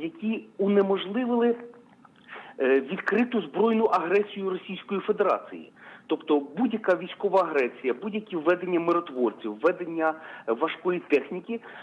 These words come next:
воно показало для всього світу, що це є пряма військова агресія. І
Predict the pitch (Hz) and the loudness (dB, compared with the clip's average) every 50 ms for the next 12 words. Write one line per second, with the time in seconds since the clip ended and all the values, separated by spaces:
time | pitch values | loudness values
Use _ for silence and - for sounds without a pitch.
0 | - - - 131 156 180 220 226 220 - 196 - - 160 151 165 185 196 185 180 | -10 -6 -2 2 2 4 2 2 2 0 -2 0 0 0 0 2 2 2 4 4
1 | 175 170 160 - - - - - - - - - 156 180 180 - - - 208 180 | 4 4 2 2 -2 -6 -14 -18 -18 -16 -4 2 4 4 4 2 0 -2 0 0
2 | 165 160 - - 165 233 262 - 220 - - 180 - - - 185 180 165 165 - | 0 0 -2 -4 -4 -4 -2 -2 -2 -4 -4 -4 -4 -2 0 2 2 2 2 0
3 | - - 165 170 170 175 170 202 226 226 202 - 156 147 170 - - - 190 185 | -2 0 2 2 4 4 4 2 2 2 0 -2 -6 -10 -8 -8 -8 -6 -4 0
4 | 170 185 - - 151 160 160 135 - - - 101 87 - - - - - - - | 2 2 2 0 0 2 2 2 0 -2 -6 -6 -6 -6 -6 -10 -18 -18 -18 -18
5 | - - - - | -18 -16 -12 -8